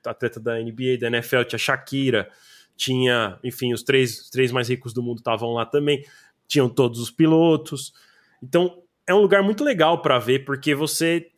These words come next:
é, é uma experiência muito diferente. Por isso que eu falei assim, é muito legal.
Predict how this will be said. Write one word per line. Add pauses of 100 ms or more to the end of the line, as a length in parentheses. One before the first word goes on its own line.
é,
é
uma
experiência
muito
diferente.
Por
isso
que
eu
falei
assim, (580)
é
muito
legal.